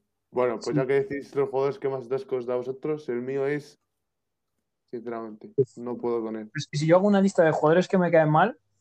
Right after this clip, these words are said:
Speaker 2: eh, estamos en el minuto veintinueve de podcast.
Speaker 1: <laughs>
Speaker 2: Que tardo dos o tres horas.
Speaker 1: <laughs>
Speaker 2: Me tengo que acordar del árbol genealógico de todo, de todos los que odio.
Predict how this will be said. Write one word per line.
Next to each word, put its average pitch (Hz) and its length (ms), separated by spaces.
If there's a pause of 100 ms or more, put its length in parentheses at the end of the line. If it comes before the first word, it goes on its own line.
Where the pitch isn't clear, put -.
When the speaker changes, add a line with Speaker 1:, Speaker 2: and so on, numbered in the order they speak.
(480)
Speaker 2:
eh, 151 280
estamos 190 360
en 196 100
el 165 80
minuto 180 420 (160)
veintinueve 170 560
de 160 120
podcast. 135 580 (400)
Speaker 1:
<laughs> - 720 (160)
Speaker 2:
Que 190 100
tardo 180 380 (520)
dos 185 200
o 208 80
tres 180 200
horas. 143 180 (720)
Speaker 1:
<laughs> 180 960 (1160)
Speaker 2:
Me 151 120
tengo 170 140
que 185 60
acordar 180 460
del 165 140
árbol 180 280
genealógico 180 680
de 170 100
todo, 156 500
de 143 120
todos 165 160
los 151 140
que 143 120
odio. 127 280